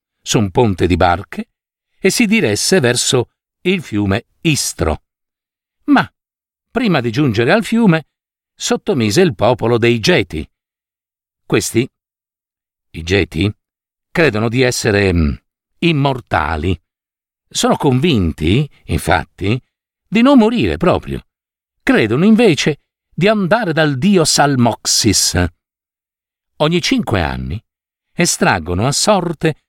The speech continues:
uno di loro e lo mandano dal dio come messaggero, no? A riferire ciò di cui hanno bisogno. Come lo mandano?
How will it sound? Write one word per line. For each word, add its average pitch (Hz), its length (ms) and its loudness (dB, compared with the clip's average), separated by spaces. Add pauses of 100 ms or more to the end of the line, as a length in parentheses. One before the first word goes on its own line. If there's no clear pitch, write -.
(260)
uno 151 260 2
di 101 100 0
loro 76 380 -4 (520)
e 156 360 0 (220)
lo 214 180 2
mandano 196 500 2
dal 160 260 0
dio 110 520 0 (500)
come 208 260 0
messaggero, 180 760 0
no? 165 240 0 (460)
A 135 100 -4
riferire 165 580 2
ciò 180 160 0
di 170 120 0
cui 135 280 0
hanno 117 240 2
bisogno. 117 600 2 (680)
Come 254 220 0
lo 151 80 2
mandano? 123 520 0